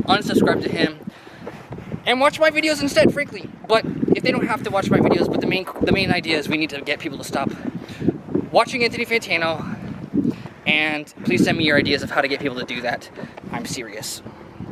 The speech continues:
But it's kind of amazing that all this music came out during covid nineteen. That's just a little F Y I. So, ah, this monster's not sticking in my soul correct. I think we're allowed over here.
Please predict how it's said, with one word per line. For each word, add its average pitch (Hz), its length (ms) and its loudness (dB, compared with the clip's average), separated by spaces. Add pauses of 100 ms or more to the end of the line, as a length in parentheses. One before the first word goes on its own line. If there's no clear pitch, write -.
(120)
But 143 160 0 (100)
it's - 140 -6
kind - 120 -2
of 190 60 -2
amazing 208 400 2
that - 220 6 (1040)
all 180 220 4
this 202 180 -2
music 180 300 -2
came 170 180 0
out 151 160 2
during 151 140 0
covid 147 220 -2
nineteen. 143 340 -8 (600)
That's - 140 0
just - 140 2
a - 60 6
little - 200 4
F - 60 -2
Y 117 180 -2
I. - 160 -12 (1300)
So, 131 260 -4
ah, - 1500 2
this - 200 4 (120)
monster's 147 520 -2
not - 160 -10
sticking - 340 -6
in 139 80 -10
my 127 100 -10
soul 175 260 -8
correct. 120 320 -12
I - 720 -10
think 269 180 -6
we're 247 120 -4
allowed 220 240 -4
over 208 160 -4
here. 202 320 -6